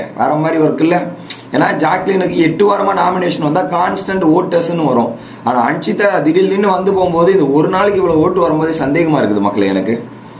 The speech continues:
அடுத்து விஷால், பதிமூணு புள்ளி ஏழு பர்சன்டேஜ், ஐம்பத்தோராயிரத்தி அறுநூத்தி முப்பத்தொன்னு. ஆனா விஷாலுக்கு இந்த ஒரு ஓட்டுன்றது கான்ஸ்டன்டா இருந்திருக்கு,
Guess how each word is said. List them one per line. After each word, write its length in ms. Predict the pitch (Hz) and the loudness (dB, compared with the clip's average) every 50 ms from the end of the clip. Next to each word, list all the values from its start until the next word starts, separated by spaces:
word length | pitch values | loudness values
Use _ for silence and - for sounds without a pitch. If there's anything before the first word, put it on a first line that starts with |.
| - - - - - | -20 -20 -12 -6 -2
அடுத்து 400 | 117 131 151 147 147 147 120 117 | -2 0 0 0 0 0 0 0
விஷால், 440 | 131 - - 196 170 - - - - - - - - - - - | 0 0 0 0 0 -2 -4 -6 -12 -16 -18 -20 -20 -12 -4 -2
பதிமூணு 360 | 123 139 165 185 196 196 170 | 0 2 2 2 2 0 2
புள்ளி 180 | 151 160 156 156 | 2 2 4 4
ஏழு 160 | 151 156 151 | 4 2 2
பர்சன்டேஜ், 440 | 151 147 139 - 165 160 170 165 165 | 2 0 -2 -2 -2 -2 -2 0 0
ஐம்பத்தோராயிரத்தி 760 | 143 139 147 160 - - 160 151 151 147 147 147 143 135 127 | 0 0 0 -2 0 0 2 2 2 2 2 0 -2 0 0
அறுநூத்தி 380 | 131 - 139 143 147 139 143 131 | 0 0 0 -2 -4 -4 -4 -4
முப்பத்தொன்னு. 380 | 117 104 120 113 127 107 - - | -4 -4 -2 -2 -2 -2 -2 0
ஆனா 160 | 117 143 139 | 0 0 0
விஷாலுக்கு 400 | 117 113 - 170 170 170 175 156 | 0 -2 -2 0 0 0 0 0
இந்த 160 | 156 143 131 | 0 2 2
ஒரு 120 | 131 120 117 | 2 4 4
ஓட்டுன்றது 520 | 123 151 151 151 156 139 135 127 127 143 | 2 2 0 0 -2 -2 0 0 0 0
கான்ஸ்டன்டா 440 | - 131 131 156 165 151 160 170 160 | 0 0 -2 -2 -2 -4 -4 -2 -2
இருந்திருக்கு, 420 | 156 - 120 120 123 110 95 101 | -2 0 0 0 -2 0 0 2